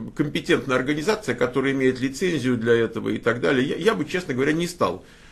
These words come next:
Э, и, м, вот насчёт высокого рейтинга и так далее, то есть вы вступаете в такую область, где уже субъективные суждения какие-то начинаются.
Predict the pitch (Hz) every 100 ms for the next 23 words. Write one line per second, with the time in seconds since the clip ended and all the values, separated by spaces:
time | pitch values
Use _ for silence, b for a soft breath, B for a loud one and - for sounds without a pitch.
0 | B B - 107 107 107 107 - 131 135
1 | 131 120 - 101 - 104 110 110 120 B
2 | b b b 139 147 151 170 135 151 160
3 | 147 139 139 185 185 170 135 127 123 131
4 | 127 180 185 147 120 127 123 139 160 185
5 | 180 - 117 117 - 139 160 151 139 131
6 | - 131 - 143 139 151 175 131 113 -
7 | - - 110 139 147 131 123 - 139 123
8 | 147 - 165 127 127 127 143 139 208 175
9 | 135 110 123 120 113 107 113 107 92 -
10 | -